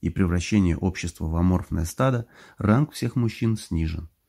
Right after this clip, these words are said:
Вместо роли вожака семейной иерархии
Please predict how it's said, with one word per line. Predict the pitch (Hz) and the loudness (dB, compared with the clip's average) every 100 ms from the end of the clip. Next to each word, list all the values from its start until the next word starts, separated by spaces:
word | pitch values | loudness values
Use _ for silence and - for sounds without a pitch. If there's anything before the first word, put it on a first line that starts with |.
| _ _ - _ | _ _ -20 _
Вместо | 98 143 147 123 | 4 4 4 4
роли | 135 127 | 6 6
вожака | 107 101 92 90 139 101 | 4 4 2 2 0 0
семейной | - 98 101 95 85 | -2 2 4 4 2
иерархии | 82 92 127 - 87 85 | 2 0 -2 -4 -12 -12